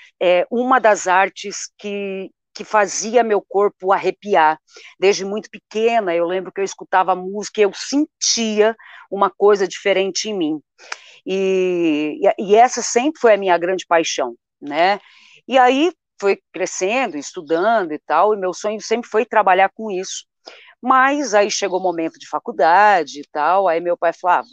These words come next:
eu não vou pagar nada relacionado a isso, né? Então faz uma faculdade aí que você gosta."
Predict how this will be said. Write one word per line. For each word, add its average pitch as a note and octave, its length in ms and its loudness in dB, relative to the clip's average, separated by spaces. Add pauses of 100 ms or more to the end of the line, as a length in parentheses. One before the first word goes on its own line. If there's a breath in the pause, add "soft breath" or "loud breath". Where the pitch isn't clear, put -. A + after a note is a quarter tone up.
(300)
eu D#3+ 140 -4
não G3 80 -8
vou A3+ 140 -2
pagar F3+ 260 2
nada F3 360 2
relacionado E3 1000 -2 (500 soft breath)
a F3 160 2
isso, - 460 -8 (160)
né? E3 380 -4
Então G3 720 -6
faz F#3 280 0
uma A3+ 160 -2
faculdade F#3 540 -2
aí F#3 100 -6
que - 100 -20
você F#3 360 -4
gosta." F3 600 2